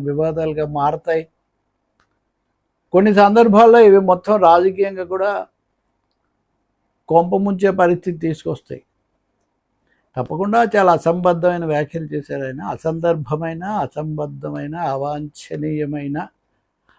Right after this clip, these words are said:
అనారోగ్యకరమైన మాటలవి. వాటిని బేషరతుగా సవరించుకోవాల్సిందే, కానీ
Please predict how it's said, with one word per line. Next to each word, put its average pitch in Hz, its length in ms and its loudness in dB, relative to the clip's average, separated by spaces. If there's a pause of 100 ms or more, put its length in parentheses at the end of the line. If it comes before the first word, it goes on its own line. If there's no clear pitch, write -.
(120)
అనారోగ్యకరమైన 151 1300 2 (2500)
మాటలవి. 156 760 0 (640)
వాటిని 196 340 -4 (1300)
బేషరతుగా 190 760 2
సవరించుకోవాల్సిందే, 175 1000 0
కానీ 170 320 -8